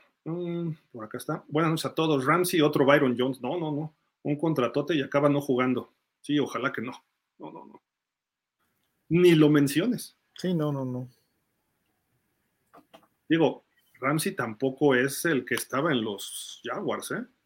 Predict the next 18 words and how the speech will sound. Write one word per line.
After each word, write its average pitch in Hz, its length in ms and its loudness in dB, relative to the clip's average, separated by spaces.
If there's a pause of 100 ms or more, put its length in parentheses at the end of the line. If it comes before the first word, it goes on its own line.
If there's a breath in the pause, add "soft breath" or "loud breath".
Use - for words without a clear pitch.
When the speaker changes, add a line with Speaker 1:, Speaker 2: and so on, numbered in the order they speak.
(340)
Speaker 1:
Ni 120 180 -8
su 113 160 -8
primer 127 280 0
año 156 220 4
con 113 160 -6
los 101 140 -6
Rams. 143 380 -10 (220)
Speaker 2:
No, 123 360 0
el 139 140 4
de 131 120 2
Jaguars 147 360 10
era 139 260 4
algo 127 180 2
espectacular. 117 920 0
O 110 80 -10
sea, 110 280 -6
ese 120 180 -10
sí, 120 440 -6